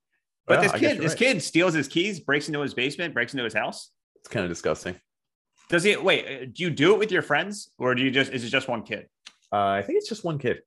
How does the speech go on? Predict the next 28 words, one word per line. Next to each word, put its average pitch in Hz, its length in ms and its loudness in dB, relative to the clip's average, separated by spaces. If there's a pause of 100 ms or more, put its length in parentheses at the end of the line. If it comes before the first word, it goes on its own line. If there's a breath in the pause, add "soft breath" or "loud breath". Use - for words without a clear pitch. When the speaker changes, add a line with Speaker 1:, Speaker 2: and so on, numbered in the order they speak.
(160)
Speaker 2:
So 107 160 -2
that's 110 200 2
him. 170 140 0
Speaker 1:
That 170 240 6
kid 180 280 4
should 143 260 2
be 143 60 2
Speaker 2:
He's 131 80 4
the 120 40 2
bad 135 80 6
Speaker 1:
arrested. 123 240 2 (800)
Speaker 2:
guy. 147 60 0
Yeah. 113 120 0 (320)
Speaker 1:
You're 170 120 4
a 156 40 6
hundred 240 220 4
percent 262 260 0
playing 151 160 0
the 117 60 -4
bad 107 180 -2
guy. 80 180 -8 (1040)
Speaker 2:
It's - 160 -8
Speaker 1:
I 113 60 4
Speaker 2:
true. - 80 4
Speaker 1:
don't 151 80 -2
care. 165 240 0
Like, 165 280 4
listen, 147 380 -2